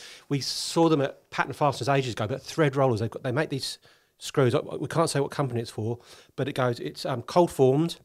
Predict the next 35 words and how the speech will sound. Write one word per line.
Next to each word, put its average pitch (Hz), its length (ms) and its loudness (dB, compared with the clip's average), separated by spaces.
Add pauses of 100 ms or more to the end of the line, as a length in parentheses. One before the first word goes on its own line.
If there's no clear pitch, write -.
(140)
in 135 120 -6
one 135 120 2
machine, 131 400 -2 (460)
then, 143 240 -2 (100)
or, - 280 -6 (180)
yeah, 117 140 -10 (400)
one 127 120 -6
machine, 123 280 -4
then 127 180 -2
thread 160 260 4
rolled 135 220 4
in 127 240 0 (180)
three - 180 -4
or 123 40 -4
four 127 160 0
other 120 80 0
machines, 117 400 -4 (220)
and 127 80 -4
then 123 80 0
they 127 100 0
mill 139 320 4
the, 127 180 0 (260)
the 123 60 -16
screw - 300 -4
bit 131 140 -2
in 117 80 -6
the 117 60 -4
top. 117 300 -2 (720)
They're 147 120 -4
making 139 460 -4
millions 135 280 0
a 120 40 -6
month 120 280 -6
of 92 60 -12
these, 104 260 -8